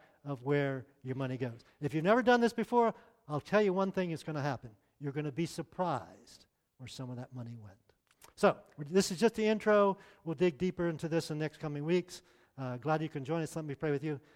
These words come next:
let you go. Father God, thank you. We thank you for the wisdom of your word about all kinds of things, but especially this area that's so big and huge to us. It takes up so much of our time and energy. And so, God,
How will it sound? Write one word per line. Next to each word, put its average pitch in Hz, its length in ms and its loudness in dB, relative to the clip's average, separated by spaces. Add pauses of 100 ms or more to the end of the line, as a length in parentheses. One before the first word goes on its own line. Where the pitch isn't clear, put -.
(220)
let 135 160 -6
you 139 60 -10
go. 143 260 0
Father 190 220 4
God, 208 220 10
thank 226 220 6
you. 131 180 0 (400)
We 147 80 -4
thank 214 280 2
you 196 60 -4
for - 100 -4
the 180 100 0
wisdom 180 320 2
of 156 120 -4
your 156 80 -4
word 175 460 -2
about 151 340 -4 (160)
all 240 180 6
kinds 156 320 0
of 120 80 -10
things, 202 260 -2
but 170 120 -2
especially 208 420 -2
this - 220 -4
area 220 200 -2
that's 156 140 -6
so 165 200 -4 (720)
big 240 320 4
and 147 120 -4
huge 233 380 -4
to 143 120 -2
us. 117 200 -8
It 156 80 -8
takes 185 240 -4
up 175 120 -4
so - 140 -10
much 175 240 -4
of 143 80 -8
our 147 120 -2
time 160 380 -4
and 123 80 -10 (480)
energy. 170 460 -4 (800)
And 147 100 -6
so, - 80 -2
God, 185 300 4